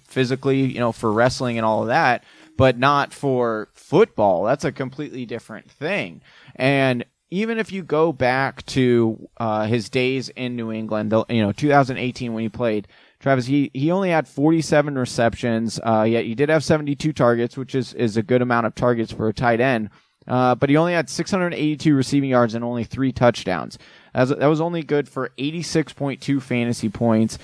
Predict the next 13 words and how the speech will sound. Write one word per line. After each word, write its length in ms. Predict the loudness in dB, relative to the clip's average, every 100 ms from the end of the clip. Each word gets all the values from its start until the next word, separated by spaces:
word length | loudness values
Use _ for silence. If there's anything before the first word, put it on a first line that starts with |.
| -20 -14 -4
uh, 240 | 0 2
which 240 | 2 0
would 120 | -2 -2
be 200 | -2 2
right 260 | 2 2
around 460 | 0 -4 -4 -6 -8
tight 280 | -8 -8 -6
end 180 | -8 -10
twenty, 640 | -4 2 2 0 -8 -12 _ -20 -16 -4
uh, 300 | 0 2 0
which, 520 | 2 2 2 -4 -14
you 140 | -8 -6
know, 220 | -6